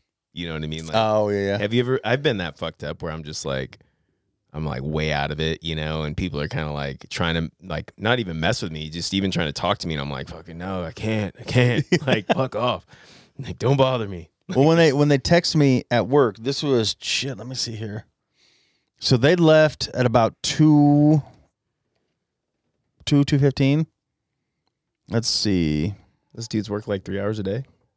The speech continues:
Speaker 2: Yeah, and then they bitch that their checks are small. I'm like,
Speaker 1: <laughs>
Speaker 2: "Fucking work." Uh, so he called me at three twenty.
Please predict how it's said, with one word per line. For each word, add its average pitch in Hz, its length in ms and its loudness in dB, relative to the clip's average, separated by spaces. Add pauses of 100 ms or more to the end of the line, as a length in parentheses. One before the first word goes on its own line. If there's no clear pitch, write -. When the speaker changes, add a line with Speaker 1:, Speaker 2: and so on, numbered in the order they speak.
Speaker 2:
Yeah, 156 240 2 (200)
and 160 120 6
then 190 100 4
they 180 100 6
bitch 165 360 2
that 143 100 2
their 143 100 2
checks 165 300 0
are 156 40 2
small. 120 280 4
I'm 123 60 2
like, 123 200 4 (680)
Speaker 1:
<laughs> - 640 -20
Speaker 2:
"Fucking 131 340 4
work." 190 460 6 (640)
Uh, 139 200 6
so 156 120 4
he 165 60 6
called 185 320 4
me 190 160 2
at 143 240 4
three 175 1000 4
twenty. 135 600 2